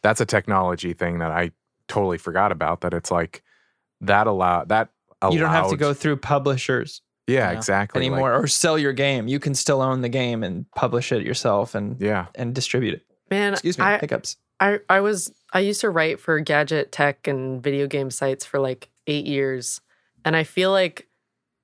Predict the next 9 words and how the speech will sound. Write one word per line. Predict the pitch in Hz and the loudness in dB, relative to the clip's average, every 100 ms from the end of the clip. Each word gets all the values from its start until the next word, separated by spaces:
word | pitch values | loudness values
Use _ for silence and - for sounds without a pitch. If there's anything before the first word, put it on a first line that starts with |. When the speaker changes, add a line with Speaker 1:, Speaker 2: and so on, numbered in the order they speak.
| - | -10
Speaker 4:
right | 156 180 196 196 | 0 2 2 0
when | 185 | 0
that | 180 | 2
was | 156 147 | 0 -2
starting | - - - 165 156 160 | -4 -4 0 2 2 -2
to | 151 | 0
happen, | 147 151 147 147 | 2 2 2 -2
Indiegogo, | 147 151 143 139 143 139 139 139 135 135 | 0 -2 -2 0 0 2 0 2 0 -2
Kickstarter, | 160 147 - 147 139 139 135 139 | -4 -4 -2 0 2 0 0 -2